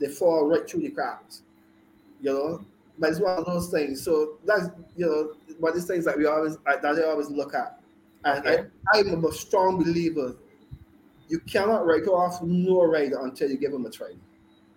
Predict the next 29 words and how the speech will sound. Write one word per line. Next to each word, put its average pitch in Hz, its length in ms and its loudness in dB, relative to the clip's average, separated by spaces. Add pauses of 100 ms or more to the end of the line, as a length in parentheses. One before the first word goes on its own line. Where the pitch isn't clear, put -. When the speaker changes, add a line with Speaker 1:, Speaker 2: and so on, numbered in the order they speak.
(300)
Speaker 2:
Mm. 143 320 -4 (440)
Speaker 1:
Right? 156 360 0
And 151 160 0
there's 160 140 -2
a 165 60 4
lot 190 220 4
of 170 80 4
riders 175 380 4
that 147 280 0
fall 175 220 4
by 147 120 0
the 143 120 -2
wayside 143 260 0
because 165 280 -2
they 156 60 -6
never 160 240 -2
get 156 160 2
a 147 40 -2
chance. 175 340 -4
If 170 140 -2
I, 202 140 -2
I 208 100 6
was 170 160 2
asking 190 420 -2
for 170 100 -6
the 151 120 -6
longest 233 420 -4
time 117 300 -4 (800)
that 143 380 2